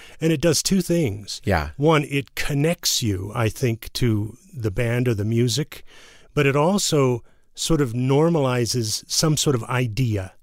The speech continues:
Speaker 2: Yeah.
Speaker 1: And in a way, I, I think that's probably what creates those emotional turmoil when we're dealing with somebody saying, "No, you can't listen to that,"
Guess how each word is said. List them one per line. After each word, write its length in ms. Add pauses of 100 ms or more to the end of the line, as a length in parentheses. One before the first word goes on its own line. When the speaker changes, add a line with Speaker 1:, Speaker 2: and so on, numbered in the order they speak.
(140)
Speaker 2:
Yeah. 500
Speaker 1:
And 240
in 180
a 60
way, 480
I, 180 (640)
I 100
think 300
that's 340 (300)
probably 560
what 300 (480)
creates 540
those 180
emotional 800 (960)
turmoil 580
when 180
we're 100
dealing 320
with 140
somebody 320
saying, 320
"No, 140
you 120
can't 200
listen 260
to 60
that," 300